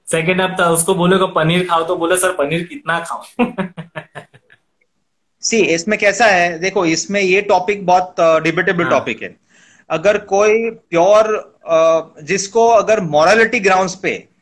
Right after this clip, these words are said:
Speaker 2: animal products नहीं खाने हैं, तो उसमें मैं कुछ बोल नहीं सकता हूँ, और religious ग्राउंड पे अगर नहीं खाना है, तो उसमें कुछ नहीं बोल सकता हूँ। But if you really want to have good protein, you have to ha-, go to an animal source।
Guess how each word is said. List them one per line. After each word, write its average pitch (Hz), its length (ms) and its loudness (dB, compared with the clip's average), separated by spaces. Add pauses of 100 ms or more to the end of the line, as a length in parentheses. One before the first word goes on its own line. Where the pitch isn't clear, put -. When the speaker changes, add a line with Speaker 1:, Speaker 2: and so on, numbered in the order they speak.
(480)
Speaker 2:
animal 214 540 0 (400)
products 190 360 0
नहीं 165 280 0
खाने 185 260 -2
हैं, 202 220 -2
तो 202 80 -8
उसमें 190 260 -6
मैं 196 160 -4
कुछ 190 180 -4
बोल 147 260 0
नहीं 135 120 -2
सकता 117 320 -10
हूँ, 90 180 -14 (380)
और 160 140 0
religious 208 420 0
ग्राउंड 202 260 0
पे 220 100 -2
अगर 214 160 0
नहीं 185 240 -2
खाना 202 200 -4
है, 226 60 -6
तो 226 60 -6
उसमें 220 160 -4
कुछ 220 240 -6
नहीं 180 100 -2
बोल 131 160 -4
सकता 120 320 -14
हूँ। 104 180 -14 (420)
But 185 320 -2
if - 0 -
you 220 300 -4
really 240 520 0
want 208 240 2 (100)
to 226 140 0 (320)
have 196 240 2
good 170 260 0 (140)
protein, 185 460 -4
you 202 100 -4
have 185 340 -2 (200)
to 202 180 -4
ha-, 151 220 -8
go 185 200 2
to 175 360 -4
an 156 180 -4
animal 151 260 -4
source। 151 420 -6